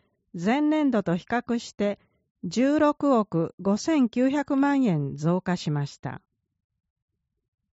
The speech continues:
歳出総額、七百九十九億八千六百万円。人口一人当たり約五十九万七千円。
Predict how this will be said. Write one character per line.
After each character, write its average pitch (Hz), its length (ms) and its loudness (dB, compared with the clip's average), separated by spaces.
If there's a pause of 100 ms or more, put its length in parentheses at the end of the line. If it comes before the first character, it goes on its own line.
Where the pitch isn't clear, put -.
(120)
歳 294 340 0
出 - 380 -6
総 277 320 2
額、 143 460 -4 (280)
七 226 280 0
百 294 320 -2
九 302 280 0
十 214 240 0
九 254 300 0
億 170 380 -2
八 180 200 -6
千 269 380 0
六 151 200 -4
百 214 280 -4
万 190 300 2
円。 135 420 -8 (1080)
人 247 340 -2
口 262 340 4
一 - 240 0
人 302 180 0
当 285 80 -2
た 190 140 -2
り 147 220 -6 (340)
約 226 340 0
五 190 180 4
十 294 280 2
九 285 260 0
万 269 300 2
七 170 240 2
千 185 360 0
円。 147 380 -2